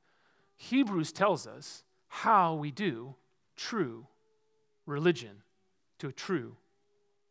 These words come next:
God. Hebrews makes a very clear point. Christless religion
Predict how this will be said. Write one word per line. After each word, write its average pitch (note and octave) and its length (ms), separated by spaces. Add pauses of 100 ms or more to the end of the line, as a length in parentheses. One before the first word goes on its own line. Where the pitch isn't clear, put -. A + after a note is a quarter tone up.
(100)
God. C3 380 (600)
Hebrews C4 440
makes A3 380 (400)
a E3 80
very C#4+ 400
clear F#3+ 260
point. B2 440 (720)
Christless C4+ 640
religion E3+ 580